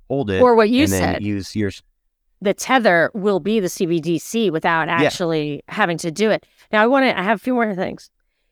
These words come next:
Speaker 2: So Stella said, "Can you use this stuff on eBay, Amazon, et cetera? Can you do, uh, on any of those huge, huge platforms, use crypto yet?"
Speaker 1: Uh, not on either of those. Overstock dot com
Speaker 2: Right.
Speaker 1: accepts
Speaker 2: Oh,
Speaker 1: it.
Speaker 2: that's nice. Yeah.
Speaker 1: There's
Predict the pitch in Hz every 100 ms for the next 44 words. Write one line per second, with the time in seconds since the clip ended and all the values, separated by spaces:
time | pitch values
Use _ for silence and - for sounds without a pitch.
0 | _ - 247 214 196 180 185 - - -
1 | 269 277 226 202 196 - _ - 240 208
2 | 180 170 196 202 196 240 208 247 - 254
3 | 247 220 190 226 208 220 214 190 202 196
4 | 196 202 196 175 180 202 202 208 190 277
5 | 294 269 330 349 330 - _ - 233 214
6 | 254 262 269 254 262 202 - 247 240 233
7 | - 240 - 233 214 - 220 220 196 220
8 | - - - 214 208 - _ _ _ 202
9 | 214 _ _ _ 113 104 104 107 107 104
10 | - _ _ _ _ _ _ _ _ -
11 | 113 131 127 117 113 110 101 104 113 107
12 | 101 113 120 123 - 110 - - 98 -
13 | 101 98 95 90 - 90 - - 226 220
14 | - 151 160 - _ - 101 104 95